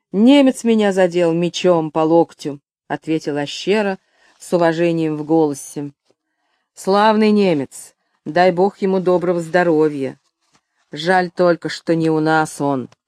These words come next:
а у них. Когда мы сломили их оборону, я всё боялся, что убьют его.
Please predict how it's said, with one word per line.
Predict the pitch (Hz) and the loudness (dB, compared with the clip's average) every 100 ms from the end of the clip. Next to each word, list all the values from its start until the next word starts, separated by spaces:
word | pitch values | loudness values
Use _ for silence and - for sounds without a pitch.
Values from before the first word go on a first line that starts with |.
| - _ _ | -20 _ _
а | 156 | 0
у | 160 160 | 2 2
них. | 151 151 143 - - _ _ _ _ _ _ _ | 0 0 -2 -8 -20 _ _ _ _ _ _ _
Когда | - 147 156 165 | -8 -2 0 0
мы | 175 | -2
сломили | - 170 170 165 160 | -2 -2 0 0 0
их | 160 170 | 0 0
оборону, | 156 160 180 202 185 156 _ _ _ - | 0 2 4 4 2 -2 _ _ _ -6
я | 143 175 | 0 0
всё | - 190 175 | 0 0 2
боялся, | 165 165 170 - 170 | 2 2 0 -2 -12
что | - 180 | -2 0
убьют | 165 156 180 208 - | 0 2 0 0 -2
его. | 151 156 151 | -2 0 0